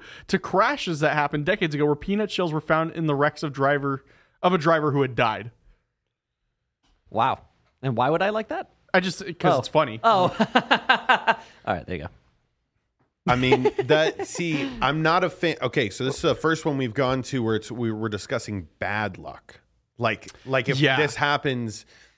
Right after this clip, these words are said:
Speaker 3: bad
Speaker 1: You,
Speaker 3: juju
Speaker 1: you avoid
Speaker 3: comes
Speaker 1: this
Speaker 3: to you.
Speaker 1: to not fucking die.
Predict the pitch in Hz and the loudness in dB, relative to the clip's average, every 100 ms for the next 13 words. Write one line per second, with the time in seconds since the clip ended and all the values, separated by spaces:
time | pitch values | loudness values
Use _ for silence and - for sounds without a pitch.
0 | _ _ 110 127 127 131 113 143 - 190 | _ _ -6 -2 0 0 -2 0 2 2
1 | 202 208 190 151 175 151 151 156 - 104 | 4 4 4 4 4 4 4 0 0 -4
2 | 87 80 165 147 139 156 - - - 135 | -4 0 0 2 0 0 -4 -10 -6 -6
3 | 131 117 110 123 | -4 -2 -2 -4